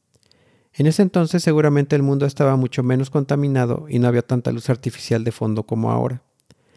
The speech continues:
Las autopistas aún e-, eran una idea teórica. Leo-, la iluminación eléctrica aún no se había extendido a muchas partes del mundo,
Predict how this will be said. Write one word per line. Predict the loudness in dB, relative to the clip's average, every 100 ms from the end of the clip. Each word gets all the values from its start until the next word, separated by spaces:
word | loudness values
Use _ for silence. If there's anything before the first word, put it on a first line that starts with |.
| _ _ _
Las | 0 0
autopistas | 0 -2 -2 0 0 0
aún | 0 2 2
e-, | 0 0
eran | 2 4 4
una | 2 2
idea | 2 0 0
teórica. | -2 2 2 0 -2 -6 -8 _ _ _ _ _ _ _
Leo-, | 0 2 2
la | 2
iluminación | 4 4 2 2 0
eléctrica | 2 0 0 0 0 0
aún | 2 2
no | 2
se | 2
había | 2
extendido | 0 -2 0 0 0
a |
muchas | -2 -4 -4
partes | -4 -2 -2
del | 0 0
mundo, | 0 -2 -6